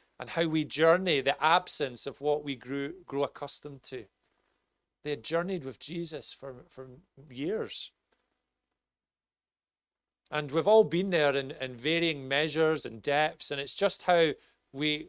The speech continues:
we are in our humanness. But we must remember we don't need to cover the stench of death. On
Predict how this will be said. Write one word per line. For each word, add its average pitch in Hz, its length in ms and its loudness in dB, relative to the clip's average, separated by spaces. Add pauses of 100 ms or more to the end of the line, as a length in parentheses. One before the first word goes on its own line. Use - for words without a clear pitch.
we 135 240 -4
are 156 420 6
in 139 140 0
our 139 100 4
humanness. 165 680 0
But 190 180 4
we 185 100 -2
must 214 400 0
remember 180 680 2 (320)
we 139 140 -2
don't 190 340 4
need 170 300 -2
to - 100 -8
cover 143 520 2 (280)
the 123 60 -6
stench 139 560 -2
of - 160 -14
death. 113 560 -8
On 127 260 -4